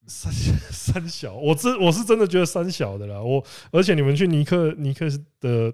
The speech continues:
频道看，有可能有几支影片都还可以看到我的留言。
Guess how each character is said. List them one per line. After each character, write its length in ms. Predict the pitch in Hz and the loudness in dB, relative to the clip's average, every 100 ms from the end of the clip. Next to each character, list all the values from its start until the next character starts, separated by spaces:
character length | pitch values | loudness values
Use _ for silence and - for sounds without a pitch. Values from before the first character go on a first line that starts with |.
| - | -6
频 220 | - 123 | -4 -2
道 120 | 139 | -2
看， 240 | 123 147 123 | -2 -4 -6
有 200 | 127 123 | -6 -6
可 200 | 120 123 | -2 0
能 120 | 110 | 0
有 160 | 123 123 | 0 -2
几 200 | 139 110 | -2 -6
支 180 | 127 135 | -4 -4
影 140 | 104 | -2
片 160 | 139 127 | 0 2
都 80 | 120 | 0
还 100 | 117 | 0
可 120 | 113 | -4
以 40 | |
看 160 | - 117 | -6 -4
到 100 | 107 | -4
我 80 | 90 | -6
的 100 | 92 | -12
留 200 | 90 | -14
言。 140 | 98 | -16